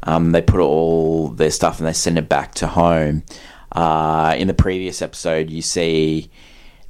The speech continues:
um, some people turning up after a while. "Oh, my stuff hasn't been sent back yet." So, yeah, it's, it's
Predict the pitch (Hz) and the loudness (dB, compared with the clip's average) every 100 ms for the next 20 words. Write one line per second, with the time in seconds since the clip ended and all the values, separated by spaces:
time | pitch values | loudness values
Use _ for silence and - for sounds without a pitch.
0 | - - - 78 76 67 76 - 92 80 | -20 -16 -4 0 0 -2 -4 -2 -2 0
1 | 85 82 80 76 - - - 92 90 80 | -2 0 0 -2 -10 -8 0 2 4 2
2 | - 71 - 80 78 95 92 101 92 76 | 2 0 2 0 4 4 4 4 2 0
3 | - 95 - 101 98 90 82 80 78 76 | -4 -4 0 -2 0 -2 -2 0 -2 0
4 | 82 - 73 65 - - 73 73 69 - | -2 -2 -4 -4 -4 0 2 2 0 -4
5 | - - - - - - - - - - | -14 -16 -16 -16 -18 -18 -20 -18 -16 -16
6 | - 131 120 101 - - 156 - - | -2 2 2 0 -8 -8 -8 -10 -14